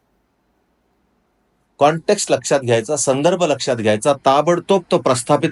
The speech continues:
करायचा आणि त्या संदर्भासह वर्तमानामध्ये एन्जॉय करायचं, एवढं लक्षात ठेवा. म्हणजे for example, तुम्ही जर का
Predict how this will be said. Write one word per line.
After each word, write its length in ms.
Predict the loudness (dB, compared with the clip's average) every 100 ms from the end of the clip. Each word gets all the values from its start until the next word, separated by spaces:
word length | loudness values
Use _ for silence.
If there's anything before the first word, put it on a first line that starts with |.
| 0
करायचा 340 | 0 0 -2
आणि 80 | -2
त्या 120 | -2 0
संदर्भासह 720 | 0 0 0 2 0 0 0
वर्तमानामध्ये 840 | 0 0 0 -2 0 -2 -2 -4 -6
एन्जॉय 380 | -8 -4 -2 -2
करायचं, 920 | -8 -14 -18 -20 _ _ _ _ -4
एवढं 260 | -2 0
लक्षात 320 | 0 -4 -10 -12
ठेवा. 280 | -14 -18 -18 _ -20 _ -8
म्हणजे 160 | -4
for 240 | -2 0 0
example, 440 | 0 -2 -2 -4 -6 _ _ _ _ _ _ _ _ _ _ _ _ -4
तुम्ही 200 | 0 2
जर 180 | 2 0
का 280 | 0 0